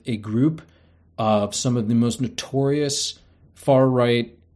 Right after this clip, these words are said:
extremist leaders in Europe, people who work with neo-Nazi organizations. And he's sitting there and, and, and just, you know, member of Congress. And, uh, and one of the, one of the European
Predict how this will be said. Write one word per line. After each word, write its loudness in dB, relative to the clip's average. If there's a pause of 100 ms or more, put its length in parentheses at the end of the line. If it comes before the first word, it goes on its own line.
extremist 0
leaders 0
in -2
Europe, -2
people -4
who -6
work -2
with -6
neo-Nazi 0
organizations. -2 (460)
And 0
he's -2
sitting 2
there 2
and, -2
and, -10
and -12
just, -8
you -2
know, -12
member 0
of -4
Congress. -6
And, -4
uh, -10
and -2
one 4
of 2
the, 2
one 2
of 0
the 2
European 0